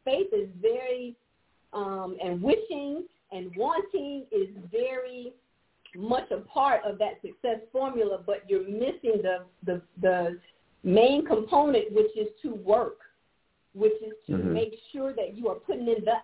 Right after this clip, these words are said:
Speaker 1: action so that you can get whatever it is. And let me just go one step further. I do not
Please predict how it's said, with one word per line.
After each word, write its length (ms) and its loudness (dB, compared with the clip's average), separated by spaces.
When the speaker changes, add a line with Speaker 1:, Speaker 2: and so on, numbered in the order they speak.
Speaker 1:
action 720 -8
so 160 6
that 180 -6
you 80 -6
can 220 0
get 200 -2
whatever 380 2
it 120 -6
is. 240 0
And 340 2
let 80 -4
me 100 -4
just 160 -4
go 120 0
one 200 -6
step 220 -6
further. 360 -4
I 280 4
do 120 -8
not 200 -4